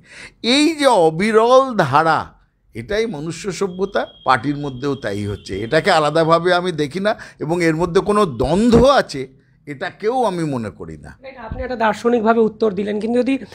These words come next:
Speaker 2: একটা ব্রডার অ্যাসপেক্টে দেখেন, বড় একটা চিত্রে দেখেন, যেখানে জড়িয়ে আছে দু-, নিচু তলার কর্মীরা, যাদের অনেক ক্ষোভ থাকে, অভিমান থাকে, যারা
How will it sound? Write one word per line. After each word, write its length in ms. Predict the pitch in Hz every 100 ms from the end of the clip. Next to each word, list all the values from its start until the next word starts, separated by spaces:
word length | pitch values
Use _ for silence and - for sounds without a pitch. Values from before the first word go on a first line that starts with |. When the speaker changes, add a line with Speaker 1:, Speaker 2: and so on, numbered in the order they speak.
| - -
Speaker 2:
একটা 140 | 233
ব্রডার 420 | 214 226 226 247
অ্যাসপেক্টে 480 | 233 - - 233 226
দেখেন, 300 | 208 208 208
বড় 360 | 202 220 233 226
একটা 220 | 226 233
চিত্রে 360 | 233 202 233
দেখেন, 300 | 208 180 202 202 - 175 -
যেখানে 400 | 175 233 262 247
জড়িয়ে 320 | 226 240 254
আছে 160 | 247 254
দু-, 400 | 214 220 226 240
নিচু 320 | 233 254 294
তলার 340 | 285 262 262
কর্মীরা, 580 | 254 220 220 202 175 160 - 175 -
যাদের 300 | 190 226 254
অনেক 300 | 233 233 247
ক্ষোভ 260 | - 226 226 -
থাকে, 260 | 226 226
অভিমান 480 | 208 208 226 226 220
থাকে, 400 | 214 208 214 208 - - -
যারা 360 | 196 214 226